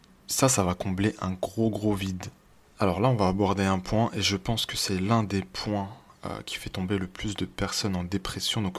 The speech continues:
ouvre bien tes oreilles, ouvre grand tes oreilles. Et j'ai oublié de le dire en, au début, mais c'est super important aussi quand vous écoutez des podcasts,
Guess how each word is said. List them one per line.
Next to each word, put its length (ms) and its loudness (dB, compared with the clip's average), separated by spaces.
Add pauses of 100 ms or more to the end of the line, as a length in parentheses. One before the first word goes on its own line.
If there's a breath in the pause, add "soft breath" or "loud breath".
ouvre 280 -2
bien 200 0
tes 240 0
oreilles, 420 0 (160)
ouvre 300 -8
grand 500 -6
tes 180 -6
oreilles. 300 0 (520 loud breath)
Et 80 0
j'ai 100 4
oublié 220 6
de 60 8
le 80 6
dire 160 2
en, 180 4
au 140 2
début, 300 2
mais 100 4
c'est 160 -2
super 400 0
important 400 0
aussi 220 0
quand 140 0
vous 200 -2
écoutez 300 -2
des 120 0
podcasts, 640 -6